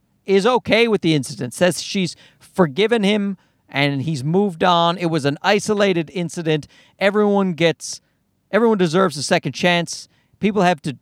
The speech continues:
to, to do their time. He said he took anger management courses and, and he just wants to move on with his life. And that all sounds about right, but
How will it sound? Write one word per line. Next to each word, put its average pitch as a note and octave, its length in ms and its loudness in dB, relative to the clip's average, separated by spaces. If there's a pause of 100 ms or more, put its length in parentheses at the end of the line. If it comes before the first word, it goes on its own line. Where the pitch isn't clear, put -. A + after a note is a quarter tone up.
(100)
to, C3+ 280 0 (180)
to A#2+ 340 -2 (100)
do G#3+ 140 2
their G#3 140 4
time. F3 460 2
He E3 100 2
said D#3+ 320 2 (220)
he D3+ 100 -4
took D#3 180 0
anger D3+ 300 0
management F3+ 640 0
courses F3+ 640 -4 (260)
and, C#3 440 0
and C3+ 180 -2
he E3 80 -2
just D#3+ 160 -2
wants D3 260 -2
to D#3 60 -2
move D#3 300 0
on E3+ 200 2
with C#3 100 -4
his B2+ 160 -8
life. - 340 -10 (800)
And C4+ 140 -2
that A4+ 140 2
all E4+ 180 2
sounds C4+ 580 -2
about B2 320 0
right, A2 380 -6
but G3+ 200 2